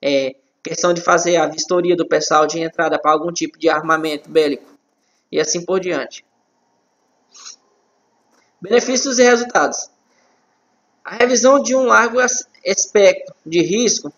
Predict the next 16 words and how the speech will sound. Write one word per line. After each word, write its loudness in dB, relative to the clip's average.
consenso -2
entre 0
as 4
áreas 2
de 2
atuação, 0
produção, 4
processo 4
e 0
segurança 0
sobre 0
a 6
operação -2
segura 2
da 0
planta, -8